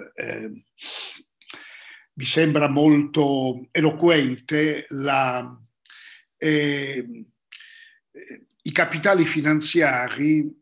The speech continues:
eh, e quindi anche gli spostamenti di potere sul mer-, mercato globale, allo stesso modo dei virus, non conoscono frontiere.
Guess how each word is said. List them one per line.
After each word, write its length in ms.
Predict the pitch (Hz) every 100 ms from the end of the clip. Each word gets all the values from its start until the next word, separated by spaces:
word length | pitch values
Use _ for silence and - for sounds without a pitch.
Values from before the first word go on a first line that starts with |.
| -
eh, 320 | 135 127 120
e 140 | 127
quindi 360 | - 156 151 139
anche 440 | 113 131 131 147
gli 140 | 123 127
spostamenti 1000 | - 139 123 - 135 139 156 147 143 143
di 160 | 127
potere 840 | 131 131 127 175 147 123 117 107 107
sul 360 | - 131 123
mer-, 340 | 117 - - _
mercato 520 | 123 - - - -
globale, 920 | 113 147 156 - 92 90 95 101 95 _ _ _ - - - - - - _ _ _
allo 260 | 147 151
stesso 540 | 151 - 190 175 - 156
modo 360 | 151 139 135
dei 300 | 135 156 180
virus, 880 | 151 120 110 101 - 101 - - - - - _ _ _ _ _ -
non 260 | 135 156
conoscono 580 | 156 143 123 - 135 127
frontiere. 920 | 120 - 120 - 117 101 104 - -